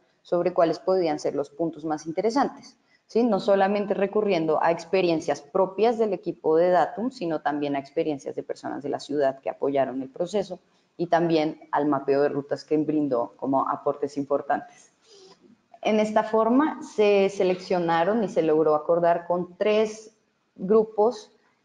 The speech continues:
eh, de personas hacer todo el proceso de los grupos focales.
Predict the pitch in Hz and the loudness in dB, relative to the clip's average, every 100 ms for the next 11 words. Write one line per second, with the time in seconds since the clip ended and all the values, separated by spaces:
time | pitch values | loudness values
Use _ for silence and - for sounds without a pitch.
0 | - 156 147 143 151 165 170 165 - 156 | -2 2 4 2 2 0 2 0 -2 -2
1 | 156 233 - - - - 170 - 170 170 | -2 -6 -10 -20 -12 -6 -4 0 0 0
2 | - 170 160 160 156 156 156 156 - - | -2 0 2 2 2 0 -2 -6 -14 -20
3 | _ 180 180 180 175 170 170 175 175 170 | _ -4 0 -2 2 4 4 0 -2 -2
4 | 170 - 185 220 175 147 | -2 -2 0 2 2 -2